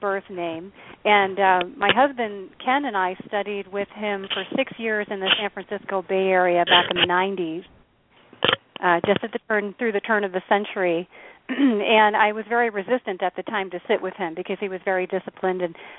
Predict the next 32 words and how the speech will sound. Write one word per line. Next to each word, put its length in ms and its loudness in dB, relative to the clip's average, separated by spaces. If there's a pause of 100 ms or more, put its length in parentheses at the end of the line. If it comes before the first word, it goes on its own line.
there 100 6
were 80 6
maybe 340 4
fifteen 460 -6
people 380 -2
in 180 -4
someone's 360 -4
living 260 -2
room 200 -6
in 200 -10
Santa 220 -2
Cruz. 400 -10 (720)
Um, 400 4
and 300 4
it 280 -2
actually, 600 2
in 120 -2
hindsight, 560 0
turned 220 -6
out 200 4
to 60 -14
be 140 -8
the 100 -6
best 240 -2
thing 160 -6
I 160 0
ever 160 -4
could 160 -12
have 160 -12
done. 400 0 (720)
Um, 320 0
the, 200 6